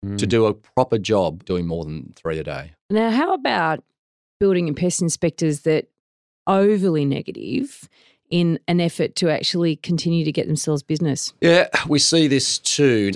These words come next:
Speaker 1: So I call these people the parking inspector type approach. And often
Speaker 3: <laughs>
Speaker 1: what, often what happens with these reports is they're littered with minor defects.
Speaker 3: Mm.
Speaker 2: Yeah.
Speaker 3: They're
Speaker 1: And
Speaker 3: blown
Speaker 1: so
Speaker 3: up a bit.
Speaker 1: Yeah,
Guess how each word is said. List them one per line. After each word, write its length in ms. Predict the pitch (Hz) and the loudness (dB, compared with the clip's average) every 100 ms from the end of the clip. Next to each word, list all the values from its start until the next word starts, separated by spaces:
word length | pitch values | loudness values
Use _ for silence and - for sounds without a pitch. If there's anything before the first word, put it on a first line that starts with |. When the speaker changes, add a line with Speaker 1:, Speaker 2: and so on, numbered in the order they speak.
| 123 | 0
Speaker 1:
So 320 | - 127 120 | 2 4 4
I 100 | 120 | 4
call 340 | 110 - 143 131 | 0 2 4 4
these 160 | 113 | 0
people 320 | - 117 104 98 | 0 -2 0 -2
the 80 | |
parking 400 | - 104 101 104 | 0 0 0 -2
inspector 480 | 90 - - 85 - | -4 -4 -6 -6 -8
type 280 | - 87 82 | -4 -4 -4
approach. 600 | 87 - 101 151 - - - - - | -6 0 0 0 -6 -8 -12 -4 2
And 140 | 131 | 6
often 380 | 311 - - 294 | 6 6 4 4
Speaker 3:
<laughs> 300 | - 285 - - | 2 0 0 4
Speaker 1:
what, 240 | 147 254 - - 151 | 6 4 0 0 4
often 360 | 180 185 208 | 6 6 4
what 140 | 175 160 | 4 6
happens 400 | 160 143 139 123 | 4 4 0 2
with 160 | 131 | 2
these 260 | 135 135 127 | 4 2 2
reports 520 | 139 - 104 101 - - _ - | 0 2 2 2 -4 -14 _ 0
is 200 | 120 104 | 0 2
they're 200 | 131 131 | 2 4
littered 580 | 127 135 151 - 143 113 | 2 2 2 2 0 0
with 300 | 120 113 - _ - | -2 -2 -8 _ 0
minor 380 | 113 117 113 107 | 4 4 2 0
defects. 640 | 98 98 - - - 165 170 | -2 -2 -2 -4 -2 0 2
Speaker 3:
Mm. 140 | 160 139 | 2 -2
Speaker 2:
Yeah. 200 | 104 92 - | -2 -4 2
Speaker 3:
They're 100 | 113 | 2
Speaker 1:
And 100 | - | 4
Speaker 3:
blown 120 | 185 185 | 4 6
Speaker 1:
so 40 | 185 | 4
Speaker 3:
up 120 | 180 | 2
a 40 | |
bit. 280 | 160 165 - _ _ | -2 -2 -4 _ _
Speaker 1:
Yeah, 220 | 147 147 | 6 6